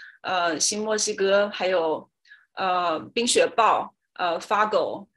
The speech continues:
还有那个 Chicago，就是那个无耻之徒，还有很多国土安全呐、使女的故事啊，还有那个 The Fair 啊，就是婚外情事，就是 Montauk，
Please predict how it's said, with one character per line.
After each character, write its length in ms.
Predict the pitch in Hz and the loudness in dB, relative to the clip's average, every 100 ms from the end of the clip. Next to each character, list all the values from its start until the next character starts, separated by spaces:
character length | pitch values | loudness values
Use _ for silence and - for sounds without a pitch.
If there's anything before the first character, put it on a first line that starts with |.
| _ | _
还 120 | - 185 | -6 -2
有 120 | 180 | -2
那 120 | 196 | 0
个 160 | 190 185 | 0 2
Chicago， 600 | - 208 254 240 214 170 | 2 2 2 4 4 4
就 140 | 175 | 2
是 260 | 190 190 170 | -2 -2 -4
那 140 | 185 | -4
个 160 | 170 170 | -4 -4
无 160 | 170 214 | -2 -2
耻 160 | - | -2
之 180 | 160 208 | 0 -4
徒， 500 | 208 175 170 185 190 _ _ - - _ | -4 -8 -4 -6 -8 _ _ -20 -20 _
还 80 | 190 | -6
有 160 | 185 - | -6 -6
很 200 | - 208 | -8 -4
多 460 | 185 254 269 277 - | 6 6 6 2 -6
国 160 | - 220 | 0 0
土 120 | 254 | 4
安 220 | 208 208 240 | 4 4 2
全 300 | 226 175 185 | 0 0 2
呐、 500 | 202 208 208 208 214 _ _ _ - | 2 2 2 2 -2 _ _ _ -8
使 200 | - 196 | -6 -4
女 160 | 240 190 | -2 -2
的 100 | 190 | -2
故 220 | 254 262 | 0 2
事 240 | 247 240 | 2 4
啊， 460 | 214 202 202 202 214 - _ _ | 4 6 4 2 -2 -12 _ _
还 140 | - 202 | -6 -2
有 160 | 196 | -2
那 100 | 196 | -2
个 260 | 190 190 190 | -2 -2 -2
The 160 | 185 208 | -4 -4
Fair 440 | 226 226 220 196 | 2 4 6 6
啊， 340 | 175 175 175 | 6 4 4
就 140 | 185 190 | 0 -4
是 180 | 190 185 | -4 -6
婚 180 | 202 220 | -4 0
外 160 | 220 | 0
情 300 | 202 - 175 | 0 -2 -4
事， 300 | 185 - 214 | -2 0 0
就 120 | 196 208 | 0 -2
是 180 | 208 196 | -2 -2
Montauk， 540 | 202 208 208 220 151 | -2 -4 -2 0 0